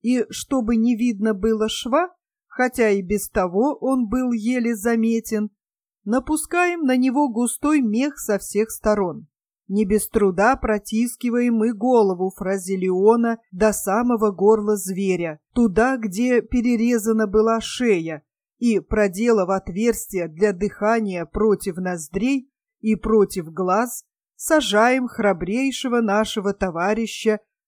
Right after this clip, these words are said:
сделавшегося сущим животным,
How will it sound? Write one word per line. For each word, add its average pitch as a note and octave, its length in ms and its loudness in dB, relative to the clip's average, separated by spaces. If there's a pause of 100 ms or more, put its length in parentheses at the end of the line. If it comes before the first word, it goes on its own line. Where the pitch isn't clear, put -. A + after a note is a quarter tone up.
(140)
сделавшегося A#3 1120 -2
сущим G#3 680 -4
животным, G3 840 -2